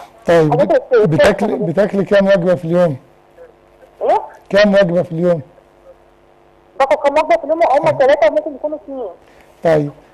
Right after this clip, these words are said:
Speaker 1: بين الوجبات ممكن تاخدي شاي بحليب، نسكافيه، ما-، حاجات من الحاجات
Speaker 2: لا، لا،
Speaker 1: دي؟
Speaker 2: لا، ممكن اشرب نسكافيه، لكن شاي بحليب ما-، يعني مش قوي فيه.
Speaker 1: بتشربي
Speaker 2: القهوه
Speaker 1: ك-،
Speaker 2: العصريه.
Speaker 1: اه،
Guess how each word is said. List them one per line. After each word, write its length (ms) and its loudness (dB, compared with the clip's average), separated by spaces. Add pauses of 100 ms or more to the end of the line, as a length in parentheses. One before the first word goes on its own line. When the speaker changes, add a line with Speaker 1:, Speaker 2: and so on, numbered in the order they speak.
(200)
Speaker 1:
بين 320 0
الوجبات 600 2
ممكن 340 -2
تاخدي 300 0
شاي 180 -2
بحليب، 480 0
نسكافيه، 640 0
ما-، 400 -6
حاجات 280 2
من 60 -2
الحاجات 200 0
Speaker 2:
لا، 60 4
لا، 120 4
Speaker 1:
دي؟ 60 4
Speaker 2:
لا، 80 4
ممكن 240 0
اشرب 260 0
نسكافيه، 440 -4
لكن 240 0 (120)
شاي 80 2
بحليب 360 -2 (400)
ما-، 80 -2 (140)
يعني 140 0
مش 120 -4 (220)
قوي 140 -2 (120)
فيه. 120 -10 (200)
Speaker 1:
بتشربي 380 -2
Speaker 2:
القهوه 340 4
Speaker 1:
ك-، 100 -4
Speaker 2:
العصريه. 680 2 (1040)
Speaker 1:
اه، 260 2